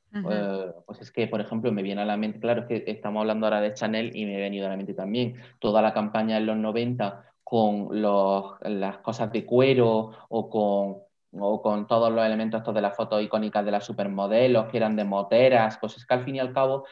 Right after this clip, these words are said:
Speaker 2: pues
Speaker 1: Ujú.
Speaker 2: eso es una, una parte un poco friki, al fin y al cabo es moda, es, es una ma-, es una marca muy potente, es una,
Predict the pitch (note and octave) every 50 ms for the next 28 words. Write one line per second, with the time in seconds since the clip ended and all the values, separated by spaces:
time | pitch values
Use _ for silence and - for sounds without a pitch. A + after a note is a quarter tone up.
0 | - - - A#3 A3+ A3 F3 - G#3 G3+ C#3+ B2+ B2+ B2+ C#3 C#3 - B2 A#2+ B2
1 | B2 B2 A#2+ A2+ A#2 A#2+ A#2+ B2 B2 A#2+ A2+ A2+ A#2+ A#2+ B2 D3+ C3 B2+ B2+ B2+
2 | C#3 B2+ - - B2+ C#3+ - F3+ C3 F2+ - - F#2 G2+ - - A2+ A#2+ A#2+ A#2+
3 | B2 B2 B2 B2 A#2 A2 A2 A#2 B2+ C#3 C#3 A#2 G2+ F2 G2 G#2 G#2 G#2 G#2 -
4 | F2 G#2+ G#2 G#2+ A2 A2 G#2+ G#2+ G#2+ G#2+ G#2+ C#2+ - - F2 G#2 G#2 G2+ G2+ G#2
5 | - - G#2+ A2 G#2 G#2 A2 G2+ A#2+ C3 C#3+ C#3 C#3 C3+ C3 C3+ B2 A#2 A2 G#2+
6 | G#2 G#2 -